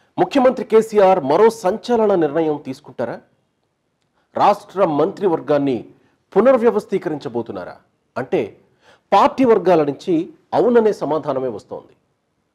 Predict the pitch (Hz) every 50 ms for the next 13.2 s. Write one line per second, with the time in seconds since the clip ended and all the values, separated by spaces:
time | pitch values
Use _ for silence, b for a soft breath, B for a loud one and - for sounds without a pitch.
0 | _ _ _ _ _ - 175 160 226 233 220 185 196 196 185 165 - - - -
1 | 165 - 208 185 185 175 175 - 170 156 147 147 151 147 - - 113 120 143 185
2 | 190 202 190 170 175 175 165 147 143 135 143 143 143 - _ - 127 117 107 -
3 | - 117 120 120 - 113 104 95 87 87 - _ _ _ _ _ _ _ _ _
4 | _ - 123 175 233 233 247 226 220 214 220 220 214 - 220 226 220 - - 160
5 | 156 151 180 208 220 240 240 240 - 156 - - 175 175 185 190 185 208 226 220
6 | b b b b b 117 135 196 247 220 233 233 233 220 208 156 127 143 185 180
7 | - - 226 233 240 220 156 143 139 147 147 143 - - 151 127 123 127 131 -
8 | 160 139 131 139 - _ _ _ _ _ - 117 139 175 220 220 - 196 202 190
9 | 202 220 226 220 - 202 202 196 - - 202 190 185 185 196 214 196 - - 131
10 | 180 208 - - - 233 214 202 208 208 - 190 175 151 139 151 160 - 180 175
11 | 170 165 147 120 139 160 170 160 139 117 98 - b b b b b b b -
12 | 135 180 214 208 233 - 220 233 220 196 202 151 - 196 190 185 180 180 180 165
13 | 165 143 131 -